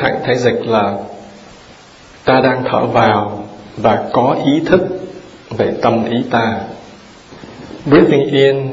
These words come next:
I am aware of my mind. Hai cái đầu là ý thức về cái thân của mình,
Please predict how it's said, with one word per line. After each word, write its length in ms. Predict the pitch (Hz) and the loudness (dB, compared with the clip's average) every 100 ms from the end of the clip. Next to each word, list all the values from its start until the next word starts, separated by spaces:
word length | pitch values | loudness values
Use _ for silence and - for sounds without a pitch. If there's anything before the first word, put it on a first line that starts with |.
| 123 - - | -10 -14 -4
I 240 | 120 120 120 | 0 2 0
am 120 | 117 | -2
aware 640 | 120 107 104 117 117 117 113 - | -4 -4 0 0 0 -2 -6 -6
of 80 | - - | -8 -4
my 180 | 113 104 | -2 -2
mind. 460 | 104 107 104 98 98 98 - - - - - - - - - - - - - - - | -2 -2 -4 -6 -10 -12 -14 -18 -20 -20 -20 -20 -20 -20 -20 -20 -20 -20 -20 -20 -12
Hai 260 | - 139 135 | -2 2 4
cái 100 | 135 | 4
đầu 480 | 120 104 73 - - - - - - - - | 4 2 -2 -8 -12 -18 -20 -20 -20 -16 -4
là 120 | 110 | 0
ý 140 | 139 | 2
thức 160 | 143 - | 2 0
về 100 | 104 123 | -2 -4
cái 100 | - | -2
thân 220 | 139 120 | -2 -2
của 80 | - | -4
mình, 120 | 113 | -6